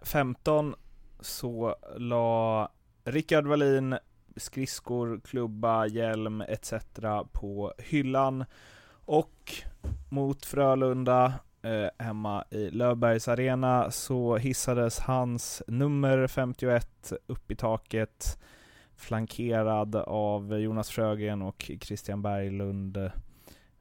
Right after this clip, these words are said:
Det var tårar och, eh,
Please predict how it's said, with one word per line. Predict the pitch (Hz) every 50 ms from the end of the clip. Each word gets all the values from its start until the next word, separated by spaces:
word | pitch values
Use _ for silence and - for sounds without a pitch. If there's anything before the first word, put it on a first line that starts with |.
| _ _
Det | - 101
var | 101 107 107 107 104 -
tårar | - - 139 143 131 127 123 123 123 123 120 123 120 117 117 117 110 80 -
och, | - 107 110 - - _ _ - 110
eh, | 107 107 104 107 104 107 107 104 104 101 82